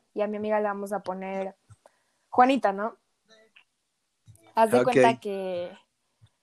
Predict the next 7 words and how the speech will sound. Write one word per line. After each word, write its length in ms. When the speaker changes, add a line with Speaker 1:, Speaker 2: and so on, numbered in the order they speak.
Speaker 1:
a 100
Juanita 760
le 280
gustaba 380
un 80
niño 360
y, 260